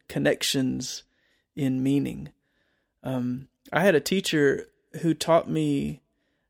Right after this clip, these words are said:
not, not how to use words, but how to care about them.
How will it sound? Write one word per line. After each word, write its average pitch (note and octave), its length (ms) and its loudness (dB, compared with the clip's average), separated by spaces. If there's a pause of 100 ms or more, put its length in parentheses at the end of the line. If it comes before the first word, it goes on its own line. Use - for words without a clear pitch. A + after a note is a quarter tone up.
(100)
not, A3 420 2 (180)
not G3 240 0
how G3+ 140 6
to D3+ 80 4
use E3+ 580 0
words, C3 640 -4 (280)
but D#3+ 200 0
how E3+ 180 0
to C3+ 200 0 (200)
care F3 480 2
about C3 380 -2
them. - 240 -12